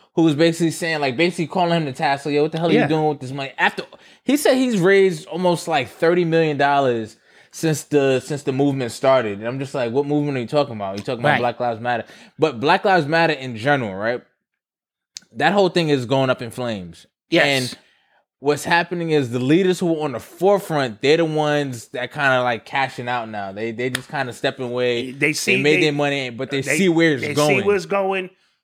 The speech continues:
Speaker 2: Like girlfriend two weeks ago.
Speaker 1: Doxing, doxing. Thank you, guys. I love the chat.
Speaker 2: Okay,
Speaker 1: Doxing.
Speaker 2: yeah, they, they, they get on it for you.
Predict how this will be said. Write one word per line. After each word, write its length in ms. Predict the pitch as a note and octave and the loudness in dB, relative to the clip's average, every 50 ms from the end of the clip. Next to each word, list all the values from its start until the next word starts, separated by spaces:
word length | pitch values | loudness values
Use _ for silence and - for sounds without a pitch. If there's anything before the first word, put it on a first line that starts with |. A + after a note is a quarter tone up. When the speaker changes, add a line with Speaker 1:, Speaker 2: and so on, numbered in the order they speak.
| _ | _
Speaker 2:
Like 180 | - C#3+ D#3 D3 | -4 -4 -4 -2
girlfriend 500 | C3 D3+ F3+ G3+ G3+ - - G#3 G3 F#3 | 0 0 2 2 2 0 -2 -4 -4 -4
two 120 | - A3 | -4 -6
weeks 280 | G#3 G3 G#3 G3+ - - | -4 -4 -6 -8 -8 -4
ago. 140 | F#3+ D#3 D#3 | 0 2 2
Speaker 1:
Doxing, 400 | D#3+ D#3+ D#3+ D#3+ D3+ A#2+ F#2+ F2+ | 2 2 0 -4 -8 -8 -8 -6
doxing. 560 | F2+ A#2+ C3+ C3+ - - - - A2 F#2+ F2 | -4 -2 -2 -2 -4 -8 -14 -16 -16 -10 -2
Thank 300 | - A#2+ C3 C3 A#2 - | 2 2 2 2 2 -2
you, 80 | A2 G2 | -4 -4
guys. 360 | F#2+ F2+ E2+ E2 D#2+ - - - | -2 -4 -4 -4 -8 -12 -14 -16
I 60 | - | -14
love 160 | G2 G#2+ - | -12 -10 -10
the 40 | G#2 | -12
chat. 340 | F2+ - G#2 F2 D#2 - - - | -12 -10 -8 -8 -8 -8 -6 -4
Speaker 2:
Okay, 300 | C3 C3 - - B2 G#2+ | -2 -2 -2 -2 -2 -2
Speaker 1:
Doxing. 80 | G#2+ A2 | -2 -2
Speaker 2:
yeah, 140 | G#2+ G2+ G2+ | -2 -2 -2
they, 100 | G#2+ G#2 | -4 -4
they, 160 | A2 A#2+ A2 A2 | -4 -4 -4 -4
they 200 | A#2+ G#2+ G#2+ G#2+ | -4 -4 -4 -4
get 180 | A#2 A#2+ A2 | -2 -2 -2
on 200 | A2+ G#2+ G2+ G2 | -2 -2 -4 -6
it 80 | F#2+ - | -8 -10
for 160 | - - G2 | -12 -12 -10
you. 180 | F#2 F2 F2+ | -10 -10 -10